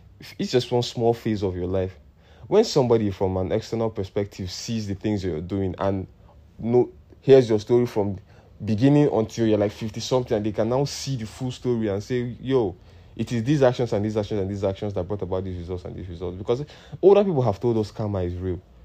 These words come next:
Other people have told us what goes around comes around. These people who are old and wise, who have experienced and seen things,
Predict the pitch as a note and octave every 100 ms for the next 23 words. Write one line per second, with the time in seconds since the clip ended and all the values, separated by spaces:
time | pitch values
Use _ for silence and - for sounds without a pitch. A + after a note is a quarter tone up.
0 | - - D#3 D#3 A#2+ - B2 A#2 A2+ A2
1 | G#2+ G2 F#2+ F#2+ F#2+ F#2+ F2+ G#2 E3 -
2 | D3+ A2+ A#2+ G2+ D#2+ G#2+ F#2 F2 G2 F#2+
3 | G2+ F2 - - G#2 F#2+ F#2 F#2+ G#2 G2
4 | G2 F2+